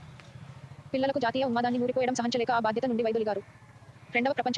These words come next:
యుద్ధ కాలంలో మన దేశంలో ఆరు సంవత్సరాలు జీవించిన మాంటిస్సోరీ మన దేశంలో గిజుబాయి వంటి విద్యావేత్తలకు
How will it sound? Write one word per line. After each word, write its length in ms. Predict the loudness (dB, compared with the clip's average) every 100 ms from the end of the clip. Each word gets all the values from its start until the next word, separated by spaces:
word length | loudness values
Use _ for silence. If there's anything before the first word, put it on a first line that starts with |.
| 0
యుద్ధ 100 | 2
కాలంలో 220 | 2 2
మన 120 | 0 2
దేశంలో 220 | 2 2
ఆరు 160 | 2 0
సంవత్సరాలు 340 | 0 0 2 2
జీవించిన 280 | 0 0 0
మాంటిస్సోరీ 400 | 0 0 -2 -4 -10 -20 -20 -20 -20 -20 -20 -6
మన 100 | -2 0
దేశంలో 220 | 2 2 2
గిజుబాయి 280 | 2 2 2
వంటి 120 | 0
విద్యావేత్తలకు 440 | 0 2 0 0